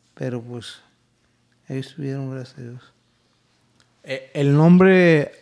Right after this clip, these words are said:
Speaker 2: da de comer a, a mucha gente.
Speaker 1: Exactamente.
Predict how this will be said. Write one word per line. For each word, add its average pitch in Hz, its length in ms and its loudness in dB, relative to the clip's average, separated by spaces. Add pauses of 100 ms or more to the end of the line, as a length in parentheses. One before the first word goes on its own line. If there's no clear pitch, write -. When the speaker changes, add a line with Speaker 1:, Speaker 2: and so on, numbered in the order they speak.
(320)
Speaker 2:
da 147 240 -2
de 180 120 4
comer 156 280 2
a, 160 320 4
a - 160 -8
mucha 143 320 -2
gente. - 600 -8
Speaker 1:
Exactamente. 123 720 -14